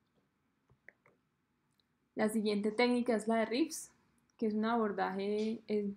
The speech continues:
con posicionamiento de la malla retromuscular. Se hace una disección de, entre la hoja posterior del recto y el peritoneo. En esta zona se ubica la malla. Tiene como ventaja que permite el cierre de la línea alba.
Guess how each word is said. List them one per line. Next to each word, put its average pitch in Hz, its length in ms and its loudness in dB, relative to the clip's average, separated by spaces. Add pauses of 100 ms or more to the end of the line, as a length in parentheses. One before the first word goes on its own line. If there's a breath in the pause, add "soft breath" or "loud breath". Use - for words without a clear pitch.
(180)
con 196 640 -2 (260)
posicionamiento 202 680 0
de 214 60 0
la 214 100 -2
malla 190 260 -2
retromuscular. 208 800 -2 (720)
Se - 120 0
hace 214 140 4
una 226 100 6
disección 202 720 0
de, 220 480 4 (1200)
entre 214 300 0
la 202 180 4
hoja 208 200 -4
posterior 202 520 0
del 196 160 -2
recto 220 720 -2 (100)
y 208 260 0
el 196 140 0
peritoneo. 208 760 0 (220)
En 208 120 -4
esta 202 240 -4
zona 214 240 -2
se 214 140 -4
ubica 202 260 -4
la 196 80 0
malla. 247 340 2 (640 soft breath)
Tiene 214 240 2
como 233 200 2
ventaja 202 380 -2
que 233 100 -2
permite 196 440 -2
el 202 80 -4
cierre 220 300 2
de 214 80 2
la 196 100 0
línea 190 360 2
alba. 254 360 4